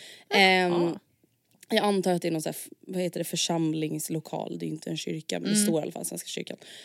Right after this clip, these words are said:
Speaker 2: Eh, och det jag älskar, Matilda, alltså, det
Speaker 1: Mm.
Speaker 2: är att de har, alltså, du vet, så här barn, eh, barngrejer hela tiden. Alltså, där barn träffas.
Speaker 1: Öppna förskolan.
Speaker 2: Ja, men typ öppna förskolan, det är bebisträffar,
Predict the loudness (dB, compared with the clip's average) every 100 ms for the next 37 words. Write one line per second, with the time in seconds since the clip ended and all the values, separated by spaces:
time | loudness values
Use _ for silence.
0 | -20 -20 -20 _ 6 6 6 0 2 4
1 | 6 8 6 4 0 0 -2 -2 -4 -6
2 | -10 _ _ _ _ _ -4 0 4 4
3 | 6 4 2 0 -4 0 2 4 4 4
4 | 4 2 0 -12 _ _ _ -6 0 0
5 | 2 0 0 6 8 8 6 4 2 2
6 | 2 0 -2 -2 -4 -8 _ _ _ _
7 | _ _ -8 4 6 6 4 0 -2 -2
8 | 4 6 6 4 0 4 6 6 4 2
9 | 2 0 2 2 4 6 6 4 2 2
10 | 4 4 2 2 0 0 4 6 6 6
11 | 6 6 4 2 6 6 6 4 4 4
12 | 4 4 4 6 6 6 4 0 0 -2
13 | -2 -4 2 4 4